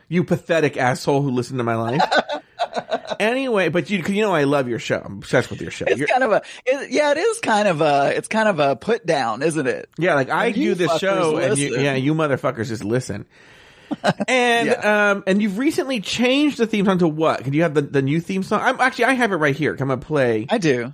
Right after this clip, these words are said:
Speaker 1: Yeah.
Speaker 2: I do.
Speaker 1: I, I have,
Speaker 2: Yeah.
Speaker 1: we're, we're gonna hear it in a bit.
Speaker 2: Okay.
Speaker 1: And this Flavio Heels goes on Discord, and he decides he's gonna give you the business, take the piss, if you will,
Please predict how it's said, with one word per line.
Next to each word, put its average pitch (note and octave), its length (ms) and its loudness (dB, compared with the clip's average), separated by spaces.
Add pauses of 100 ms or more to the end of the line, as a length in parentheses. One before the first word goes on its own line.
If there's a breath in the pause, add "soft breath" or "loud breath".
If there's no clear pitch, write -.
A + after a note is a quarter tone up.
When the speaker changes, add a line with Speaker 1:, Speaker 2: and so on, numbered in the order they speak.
(120)
Speaker 1:
Yeah. B2+ 280 -6 (260)
Speaker 2:
I F#3+ 100 2
do. C3 260 2
Speaker 1:
I, E3+ 100 2
I - 20 4
have, E3 160 2
Speaker 2:
Yeah. F3 120 2
Speaker 1:
we're, D#3+ 140 2
we're F3+ 80 2
gonna F3 180 0
hear D3 180 0
it A#2 40 -2
in A2+ 80 -6
a A#2+ 40 -4
bit. - 300 -8 (600 soft breath)
Speaker 2:
Okay. F3 220 0 (360 soft breath)
Speaker 1:
And F#3 220 2
this F#3 140 0
Flavio C#4 580 0
Heels D#3+ 500 0
goes D3 320 0
on B3 180 -2
Discord, G#2+ 760 -8
and C#3 140 -2
he E3 200 0
decides E3 500 0
he's D3 140 -2
gonna A#2+ 760 0 (380)
give E3 220 2
you D#3 140 2
the B2+ 80 6
business, G#2+ 480 0
take D#3 240 0
the B2 80 -2
piss, A2 320 2
if A#2 120 -10
you E2+ 120 -4
will, A1 240 -14